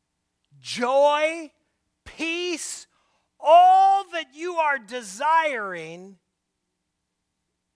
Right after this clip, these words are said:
if you will yield to his plan. And so,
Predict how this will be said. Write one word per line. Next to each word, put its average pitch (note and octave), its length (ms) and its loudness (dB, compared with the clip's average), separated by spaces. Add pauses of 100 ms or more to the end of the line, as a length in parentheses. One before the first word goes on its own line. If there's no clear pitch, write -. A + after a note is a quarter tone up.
(220)
if G3+ 220 -14
you A3+ 180 -14
will G3 220 -10
yield D#3 800 -16 (1120)
to G3 160 -18
his F3 260 -16
plan. C3 380 -20 (4000)
And B2 80 -20
so, G3+ 480 -2